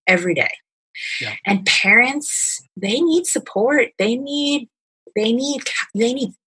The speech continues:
Speaker 1: cheerleading. They need guidance. They need somebody to listen to their questions and help them through all of this. Um, so I would tell myself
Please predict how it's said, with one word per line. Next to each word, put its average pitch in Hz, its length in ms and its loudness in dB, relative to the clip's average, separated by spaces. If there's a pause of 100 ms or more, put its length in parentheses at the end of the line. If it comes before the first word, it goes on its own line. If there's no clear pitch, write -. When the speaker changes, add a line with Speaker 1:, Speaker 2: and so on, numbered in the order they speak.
(300)
Speaker 1:
cheerleading. 339 800 6
They 208 140 2
need 165 340 0
guidance. 311 840 2
They 226 160 0
need 226 480 0
somebody 233 420 2
to 160 100 4
listen 226 500 0
to 196 120 0
their 165 340 4 (440)
questions - 840 0 (640)
and 202 120 2
help 254 240 2
them 208 200 4
through 240 260 4
all 175 160 6
of 160 140 2
this. 156 500 2
Um, 180 480 2 (800)
so 226 240 2
I 311 140 6
would 285 160 4
tell 214 420 2
myself 165 560 2